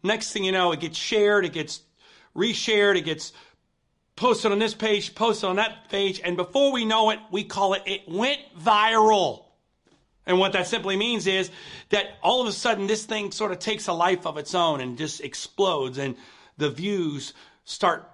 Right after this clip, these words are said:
stop being counted in the hundreds or the thousands. Now the views start being counted in the millions, sometimes even in the tens of millions. I'll never forget one of the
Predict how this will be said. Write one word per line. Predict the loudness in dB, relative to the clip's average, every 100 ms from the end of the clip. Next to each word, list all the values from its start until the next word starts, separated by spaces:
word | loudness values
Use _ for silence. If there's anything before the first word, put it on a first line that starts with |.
| _
stop | -12 2 4 4
being | 0 -4
counted | -2 0 0 -2
in | -6
the | -6 -4
hundreds | -2 -4 -4 -8 -8
or | -10
the | -10
thousands. | -8 -4 -2 -4 -6 -10
Now | -6 -6
the | -6
views | -14 -12 -12
start | -10 -12
being | -12 -16
counted | -12 -10 -8 -10
in | -14
the | -12
millions, | -10 -10 -14 -20 -20 -20 -20 _ _
sometimes | -8 -8 -4 -6 -6 -8
even | -12 -12
in | -12
the | -14
tens | -14 -12 -12 -14
of |
millions. | -16 -18 -20 -20 -20 -20 _ _ _ -20 -6
I'll | -2
never | -2 -4
forget | -6 -6 -8 -6
one | -8
of |
the | -6 -8